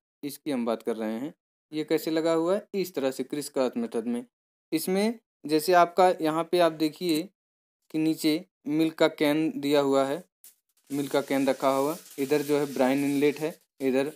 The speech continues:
ब्राइन आउटलेट है, कोल्ड वाटर है और कोल्ड वाटर ऊपर आउटलेट है, यहाँ से कोल्ड वाटर इनलेट है, ये बाहर की तरफ जाता है। इसमें ये पाइप जो लगी हुई आपको दिख रही हैं, इसमें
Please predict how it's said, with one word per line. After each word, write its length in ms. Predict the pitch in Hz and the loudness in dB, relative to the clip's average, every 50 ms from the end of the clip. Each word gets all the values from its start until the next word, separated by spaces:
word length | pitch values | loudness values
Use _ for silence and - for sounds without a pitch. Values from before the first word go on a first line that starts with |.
| - | -8
ब्राइन 340 | 131 117 127 123 123 131 131 | -4 -2 0 0 2 2 2
आउटलेट 480 | 123 123 123 123 127 135 147 139 143 151 | 2 2 0 0 -2 -2 -2 -2 -2 -2
है, 120 | 143 147 - - _ _ _ _ _ - | -6 -6 -6 -8 _ _ _ _ _ -2
कोल्ड 220 | 135 131 131 127 131 | 0 2 2 4 4
वाटर 300 | 131 127 120 - 135 135 | 2 2 2 0 -2 -4
है 220 | 139 147 160 170 - - _ _ _ _ _ _ _ _ | -4 -6 -8 -8 -12 -20 _ _ _ _ _ _ _ _
और 300 | - 123 131 147 156 - _ _ | -2 0 0 0 0 -4 _ _
कोल्ड 260 | - 147 143 135 127 131 | -4 -2 0 0 2 2
वाटर 260 | 127 120 117 - 123 | 2 0 0 0 -2
ऊपर 300 | 120 117 110 117 120 101 | -2 -2 -2 -4 -2 0
आउटलेट 460 | 110 120 120 110 117 117 110 107 - | 0 0 -2 -2 -2 -4 -4 -4 -4
है, 140 | 117 117 - _ _ _ _ _ _ - | -8 -10 -10 _ _ _ _ _ _ -8
यहाँ 180 | 135 127 131 139 | -6 -4 -4 -4
से 120 | 135 139 | -6 -6
कोल्ड 260 | 131 - 143 131 127 127 | -4 -2 0 0 2 2
वाटर 260 | 123 117 117 131 123 | 2 0 0 -2 -2
इनलेट 340 | 120 117 127 135 143 143 - | -2 0 0 -2 -2 -4 -4
है, 80 | 180 170 | -4 -2
ये 80 | 170 165 | -2 -2
बाहर 400 | 143 127 120 107 127 117 117 113 | 0 2 2 2 2 0 -2 -4
की 140 | - 123 | -6 -6
तरफ 220 | 110 - 113 117 104 | -4 -4 -4 -4 -2
जाता 300 | 110 113 110 110 113 110 | -2 -2 -2 0 -2 -4
है। 180 | 113 113 117 - _ _ _ _ - | -4 -4 -8 -10 _ _ _ _ -12
इसमें 320 | - 143 - - 170 180 185 | -12 -10 -8 -6 -4 -2 0
ये 160 | 185 180 175 175 - | 0 0 0 0 0
पाइप 260 | - 147 151 160 156 147 | 0 0 2 0 -2 -2
जो 100 | 156 151 | -2 -2
लगी 320 | 143 139 131 135 160 165 | 0 0 -2 -2 -4 -4
हुई 160 | 165 175 175 | -4 -2 0
आपको 280 | 165 147 127 - - 131 | 0 0 -2 -2 -4 -6
दिख 200 | 123 135 135 - | -4 -4 -6 -4
रही 180 | 147 143 131 120 | -2 -2 -2 0
हैं, 240 | 117 123 131 151 - _ _ _ _ _ _ _ - | -2 -2 -4 -6 -8 _ _ _ _ _ _ _ -8
इसमें 340 | 139 139 131 - 165 170 175 | -8 -8 -6 -4 -4 -4 -4